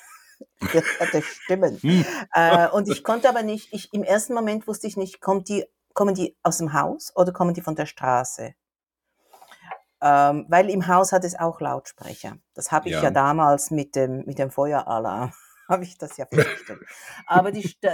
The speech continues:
Speaker 1: also das war halt von der Straße und das hab ich dann irgendwann geschnallt und dann dachte ich, oh, okay, dann ist es schon so ein bisschen was Ernstes, weil dann ist es ja nicht hausintern, sondern dann ist es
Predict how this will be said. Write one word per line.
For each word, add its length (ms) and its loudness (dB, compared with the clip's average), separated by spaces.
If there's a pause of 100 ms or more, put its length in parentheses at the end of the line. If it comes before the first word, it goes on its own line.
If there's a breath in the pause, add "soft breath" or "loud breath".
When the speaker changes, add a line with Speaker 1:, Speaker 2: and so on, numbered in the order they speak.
(100)
Speaker 1:
also 180 -8
das 180 -10
war 180 -4
halt 160 -6
von 140 -8
der 80 -4
Straße 460 -2
und 80 -8
das 100 -8
hab 120 -2
ich 120 -8
dann 160 -4
irgendwann 380 -2
geschnallt 420 -6
und 60 -6
dann 80 -10
dachte 260 -6
ich, 160 -10
oh, 220 4
okay, 420 -2
dann 320 0
ist 220 -6
es 180 -6
schon 520 2
so 160 -2
ein 100 -2
bisschen 340 -6
was 140 -4
Ernstes, 560 -10
weil 100 -6
dann 160 -6
ist 140 -8
es 100 -6
ja 100 0
nicht 220 -4
hausintern, 580 -2
sondern 300 -4
dann 140 -6
ist 180 -10
es 180 -6